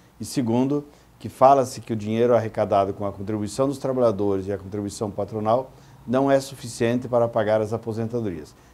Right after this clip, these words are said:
Se nós considerarmos só essas duas fontes de receita, é verdadeiro.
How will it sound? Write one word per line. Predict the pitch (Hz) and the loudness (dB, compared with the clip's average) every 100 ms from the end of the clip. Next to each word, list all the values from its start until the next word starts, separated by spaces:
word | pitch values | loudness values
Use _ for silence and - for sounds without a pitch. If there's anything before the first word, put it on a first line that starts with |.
| _ | _
Se | - 113 | -2 2
nós | 156 | 2
considerarmos | 175 165 165 123 113 107 | 0 0 2 4 2 0
só | 117 | 0
essas | 107 107 98 | -2 -2 -4
duas | 131 170 - | -2 -2 -2
fontes | 120 120 110 | -2 -2 -2
de | |
receita, | 98 98 107 110 120 | -4 -4 -4 -4 -6
é | |
verdadeiro. | 120 123 123 104 82 | -6 -8 -8 -8 -10